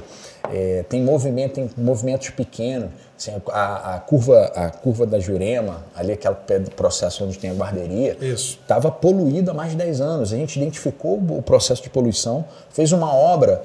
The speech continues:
Speaker 1: uma obra que pro, pra, pro município é barato, foi cento e cinquenta, cento e oitenta mil reais. E a balneabilidade tá regular, desde quando a gente fez.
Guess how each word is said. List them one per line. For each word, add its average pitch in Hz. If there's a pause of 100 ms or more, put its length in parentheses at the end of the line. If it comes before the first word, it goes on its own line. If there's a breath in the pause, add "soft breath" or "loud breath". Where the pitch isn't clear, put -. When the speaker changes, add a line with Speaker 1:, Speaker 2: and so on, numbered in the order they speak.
(340 loud breath)
Speaker 1:
uma 131
obra 175
que 151
pro, 160
pra, 147
pro 143
município 147
é 143
barato, 127
foi 120
cento -
e -
cinquenta, 117
cento 117
e -
oitenta 110
mil 107
reais. 98 (460 loud breath)
E 139
a 131
balneabilidade 160
tá 143
regular, 156 (140)
desde 143
quando 151
a -
gente 156
fez. 139